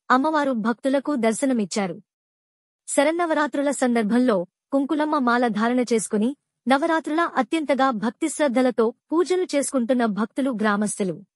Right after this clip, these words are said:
ఈ మాల ధారణ చేసుకుని అమ్మవారిని భక్తి శ్రద్ధలతో స్మరించడం వలన తమ కోరికన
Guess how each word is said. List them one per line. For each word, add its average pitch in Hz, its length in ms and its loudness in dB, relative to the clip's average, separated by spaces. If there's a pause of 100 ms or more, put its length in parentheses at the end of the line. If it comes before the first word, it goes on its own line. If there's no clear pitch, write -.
(760)
ఈ 285 120 0
మాల 269 280 4
ధారణ 285 420 0
చేసుకుని 247 500 2 (240)
అమ్మవారిని 339 520 0
భక్తి 233 360 -2
శ్రద్ధలతో 269 600 2
స్మరించడం 247 580 0
వలన 202 320 -2 (380)
తమ 294 140 2
కోరికన 359 500 0